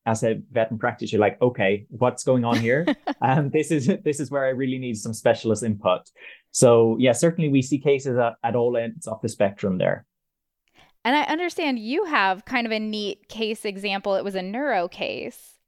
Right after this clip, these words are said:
Speaker 1: Yeah, we, we come across some really interesting cases from time to time where it, it really becomes extremely apparent that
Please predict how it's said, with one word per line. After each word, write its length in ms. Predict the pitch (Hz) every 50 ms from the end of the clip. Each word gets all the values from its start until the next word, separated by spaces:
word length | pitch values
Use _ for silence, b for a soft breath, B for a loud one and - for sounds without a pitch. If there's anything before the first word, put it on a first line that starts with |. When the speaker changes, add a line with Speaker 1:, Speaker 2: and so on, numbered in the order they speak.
| _ - _ _ _ -
Speaker 1:
Yeah, 560 | 131 139 170 220 226 185 139 110 101 90 95 104 -
we, 180 | 139 143 156 -
we 140 | 139 139 139
come 140 | - 226
across 280 | 277 277 - 190 170 -
some 120 | - 151
really 260 | 139 143 156 151 151 147
interesting 460 | 127 123 - 135 117 - - 123 117
cases 400 | 113 120 110 107 107 113 101 -
from 160 | 117 107 101
time 220 | - 107 104 98 98
to 60 | 117
time 480 | - - 92 92 92 98 101 101 104 101
where 380 | 110 110 104 104 104 104 - _ _ _ _ _ _ _ -
it, 140 | 117 120 -
it 160 | 135 123 117
really 220 | 135 143 151 156 139
becomes 460 | 139 139 - 143 131 131 127 123 - _ _ _ _ - 214 - _ _ -
extremely 760 | 123 - - - - - 165 170 160 151 143 135 127 123 123 -
apparent 540 | 113 - - 117 120 120 117 113 113 107 110
that 380 | 107 101 104 104 107 - -